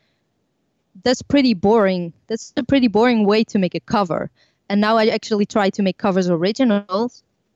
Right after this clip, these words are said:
So I change the song, I put my own twist to it, and I add a,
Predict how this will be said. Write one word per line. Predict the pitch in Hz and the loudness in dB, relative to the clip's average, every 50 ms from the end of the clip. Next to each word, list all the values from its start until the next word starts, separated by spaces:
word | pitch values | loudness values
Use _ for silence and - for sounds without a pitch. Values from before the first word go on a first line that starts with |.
| _ - | _ -16
So | - - 202 190 | -4 0 2 2
I | 190 180 180 196 | 2 2 0 -2
change | - - - 233 233 254 254 214 202 | -4 -2 0 2 4 4 4 2 2
the | 190 185 | 0 -2
song, | - - 185 170 170 180 185 190 - | 0 0 0 0 0 0 -2 -4 -4
I | - 190 | -6 -6
put | - - 226 202 | -2 -2 -2 0
my | 202 196 185 | 0 0 0
own | 180 185 | 0 -2
twist | 185 - 226 214 - - | -2 0 -2 -2 -2 -2
to | - 160 170 | -2 0 0
it, | 185 226 - - _ _ _ _ _ _ | 0 0 -2 -8 _ _ _ _ _ _
and | 233 240 | -2 0
I | 233 220 214 - | 0 0 -2 -2
add | - 196 208 202 - - _ _ - | -2 -2 -2 -2 -4 -8 _ _ -2
a, | 190 196 190 185 180 175 175 180 180 180 180 | 0 2 2 2 2 2 2 0 0 0 -4